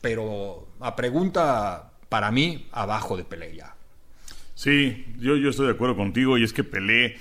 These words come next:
Speaker 2: pues, eh, la conducción que tenía con ambas piernas, la potencia en su disparo, el remate de cabeza que también era contundente de Pelé, eh, era, era un jugador realmente sensacional que, pues, él, eh, quizás no se dieron las circunstancias,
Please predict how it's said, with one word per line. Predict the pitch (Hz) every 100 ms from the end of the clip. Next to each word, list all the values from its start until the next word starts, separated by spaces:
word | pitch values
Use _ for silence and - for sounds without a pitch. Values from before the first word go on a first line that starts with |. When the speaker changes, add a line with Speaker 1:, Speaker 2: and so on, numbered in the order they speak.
| - - - -
Speaker 2:
pues, | 120 -
eh, | 123
la | 120 113
conducción | 131 120 - 139
que | 143
tenía | - 110 123
con | 123 110
ambas | 113 113 -
piernas, | 104 101 113
la | 110
potencia | 113 110 120 123 131
en |
su | 101 104
disparo, | 95 - 104 120
el | 131
remate | 113 117 135 143
de | 123
cabeza | 113 82 123 - 117
que | 87
también | 92 90 104
era | 107
contundente | 98 82 87 92 95 90
de | 85
Pelé, | - 80 92 110 - - - -
eh, | 98 104 107 101 101 87
era, | 113 123
era | 120
un | 120
jugador | 98 98 104
realmente | 101 104 90 104 82 67
sensacional | - 92 90 85 139 214 233
que, | 170 151 - - -
pues, | 139 123
él, | 160 185 185 - -
eh, | 143 131 123 113 - - - -
quizás | 135 170 185
no | 180
se | 151
dieron | 165
las | 156
circunstancias, | 127 107 117 113 165 175 160 160 156 156 147 -